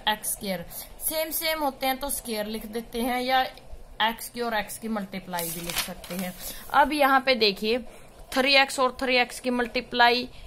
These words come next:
या तो आप इसको थ्री एक्स की square लिख दो, या एक बार direct nine X square भी लिख सकते हो। थ्री एक्स, थ्री एक्स की multiply,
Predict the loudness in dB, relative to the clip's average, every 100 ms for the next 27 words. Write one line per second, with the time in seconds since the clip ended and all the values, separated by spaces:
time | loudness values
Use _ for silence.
0 | -4 4 6 8 8 8 2 -2 -2 0
1 | 0 2 2 0 -8 -6 -6 -2 2 4
2 | 4 2 -2 0 2 4 6 4 4 6
3 | 6 6 0 -8 0 6 6 6 4 -2
4 | 4 4 4 0 -2 -8 -4 -4 -2 -2
5 | -2 -4 -6 -8 -6 -4 -4 -8 -16 -18
6 | -10 0 4 4 4 -2 2 2 0 -2
7 | -2 0 0 -2 -2 4 4 4